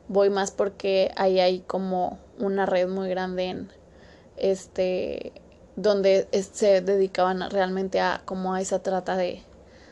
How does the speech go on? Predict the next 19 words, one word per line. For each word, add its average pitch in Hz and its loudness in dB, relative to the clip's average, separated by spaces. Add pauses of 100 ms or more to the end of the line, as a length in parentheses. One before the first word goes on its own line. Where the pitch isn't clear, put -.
(220)
de 208 2
los 196 4
niños, 220 -2 (540)
porque 208 0
sí 202 4
había 196 8
habido 190 4
varios 180 2
casos - -6
ahí 156 -6
en 185 -10
Portugal. - -10 (140)
X, 196 0
no 214 -2
les 247 -2
quiero 202 -6
spoilear, 180 -2
perdón, 196 4
perdón. 175 -2